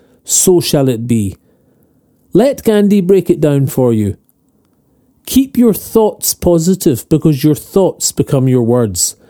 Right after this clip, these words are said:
Keep your words positive because your words become your behaviour. Keep your behaviour positive because your behaviour becomes your habits. Keep your habits positive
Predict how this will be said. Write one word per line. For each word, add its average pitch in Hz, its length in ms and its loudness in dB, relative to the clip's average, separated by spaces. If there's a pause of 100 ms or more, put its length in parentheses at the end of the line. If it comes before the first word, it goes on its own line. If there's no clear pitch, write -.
(300)
Keep - 200 -2
your 226 160 4
words 180 540 0
positive 117 800 -2
because 135 280 0
your 147 220 2
words 147 560 0
become 139 420 -2
your 131 200 2
behaviour. 123 800 -2 (720)
Keep 311 240 -2
your 262 120 4
behaviour 190 640 2
positive 185 920 -2
because 175 280 2
your 185 100 2
behaviour 208 600 0
becomes 143 560 0
your 135 140 2
habits. - 720 -4 (460)
Keep 190 200 -2
your 156 180 4
habits 165 720 -2
positive 151 920 -2